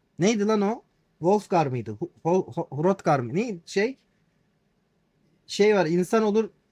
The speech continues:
e, kurt adam. E, kurt adamların adı ne? Worgen. Ha, furry. Ya ta direkt yani furry yani. Bu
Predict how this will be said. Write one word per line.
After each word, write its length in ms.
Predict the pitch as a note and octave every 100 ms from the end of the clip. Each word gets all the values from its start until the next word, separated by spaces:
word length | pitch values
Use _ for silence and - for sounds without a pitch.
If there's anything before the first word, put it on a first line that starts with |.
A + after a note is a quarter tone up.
| -
e, 400 | E3 D#3 C#3+ C3+
kurt 240 | G#3+ G3+
adam. 300 | F3+ E3+ G#3 _ _ _ _ _ _ _ _ _ _ _ -
E, 880 | C#3 C3+ C3+ C3+ C3 C3 C3 B2+ G2 _ _ _ _ _ _ _ _ _ -
kurt 240 | G#3 A3
adamların 460 | G3+ G#3+ G#3+ A3 A3
adı 240 | G#3+ G#3+
ne? 240 | G3 A#3+ - _ _ _ _ _ _ _ _ _ _ _ _ -
Worgen. 440 | E3+ G3+ D3+ A2+ G#2+ _ _ _ _ _ _ _ _ _ _ _ _ _ _ -
Ha, 140 | E3+
furry. 420 | E3 A3 A3 D#3 D3+ _ _ _ _ _ _ _ _ _ _ _ _ _ _ _ -
Ya 240 | D3 C3+
ta 220 | F#3 D#3
direkt 240 | F#3 F3+ -
yani 320 | E3 D3+ C3+
furry 300 | - F4 F#3+
yani. 340 | B2+ G2+
Bu 40 | A2+